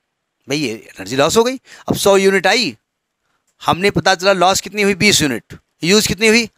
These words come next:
अस्सी यूनिट, चोरी हो गई चालीस यूनिट, पैसा कितने का है, चालीस यूनिट, तो ये लॉस कितना दिखा दिया, साठ यूनिट, तो बता दिया, "भाई, साठ यूनिट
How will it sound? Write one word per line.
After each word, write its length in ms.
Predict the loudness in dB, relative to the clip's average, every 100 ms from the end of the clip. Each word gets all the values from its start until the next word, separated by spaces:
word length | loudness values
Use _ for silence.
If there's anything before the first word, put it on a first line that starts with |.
| _ -2
अस्सी 260 | -2 0
यूनिट, 240 | -2 -2 -8 _ _ _
चोरी 280 | 2 4 6
हो 120 | 4
गई 120 | 4
चालीस 340 | 2 2 2 0
यूनिट, 320 | -4 -8 -16 -20 _ _ -2
पैसा 240 | 0 0
कितने 220 | 0 0
का 80 | 0
है, 60 | 2
चालीस 300 | 2 0 -2
यूनिट, 180 | -6 -8 _ _ _ _ _ _ _ _
तो 60 | 0
ये 80 | 2
लॉस 240 | 2 0
कितना 180 | -2 0
दिखा 180 | 2 2
दिया, 160 | 0
साठ 260 | 0 0 -2
यूनिट, 380 | -8 -10 -16 -20 _ _ _
तो 60 |
बता 200 | -2 -2
दिया, 180 | -2 -2
"भाई, 120 | -2
साठ 320 | -2 0 0 0
यूनिट 360 | -4 -4 -6